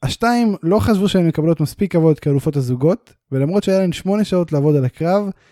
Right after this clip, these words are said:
הן טענו שהן מרגישות לא בנוח עם שתיים מהיריבות שלהן. אף על פי שנלחמו עם השתיים האלו בעבר, ללא השלכות. Monday Night Raw היא תוכנית טלוויזיה מתוסרטת, בה הדמויות אמורות לפעול לפי דרישות החוזה.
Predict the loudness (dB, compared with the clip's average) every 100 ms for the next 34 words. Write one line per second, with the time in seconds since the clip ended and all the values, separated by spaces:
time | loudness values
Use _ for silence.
0 | _ _ -4 0 2 2 2 0 0 0
1 | -2 -4 -4 -2 0 0 0 0 -2 -2
2 | -2 0 0 0 0 0 0 -2 -8 -14
3 | _ _ _ _ _ -6 -2 0 2 0
4 | 0 0 0 0 0 0 -2 -2 0 2
5 | 2 2 0 2 0 -2 -8 _ _ -4
6 | 0 0 -2 -8 -10 _ _ _ _ _
7 | _ -4 -2 0 0 0 0 0 0 0
8 | 2 2 0 0 0 0 2 2 2 0
9 | 0 0 -2 -4 0 0 2 0 0 -8
10 | _ _ _ _ -4 0 2 2 4 2
11 | 2 2 0 0 -2 0 -2 -2 -2 -2
12 | -4 -2 0 2 0